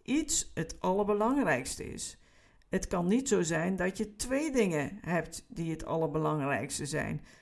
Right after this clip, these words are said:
want dan is er toch één ding belangrijker dan het andere. Vaak denken we en voelt het alsof het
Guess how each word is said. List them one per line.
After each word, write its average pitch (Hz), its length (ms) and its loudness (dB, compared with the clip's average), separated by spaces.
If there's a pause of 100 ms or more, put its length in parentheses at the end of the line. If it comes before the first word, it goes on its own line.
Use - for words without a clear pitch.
(140)
want 175 180 -2
dan 180 180 0
is 175 160 0
er - 240 -4
toch 262 320 4 (120)
één 247 320 4
ding 233 380 0
belangrijker 202 920 0
dan 185 160 2
het 180 180 -2
andere. 151 520 -4 (580)
Vaak 214 400 4
denken 202 380 2
we 160 80 0
en 139 320 -2
voelt 262 440 0
het 180 280 0
alsof 165 320 -4
het 175 100 -8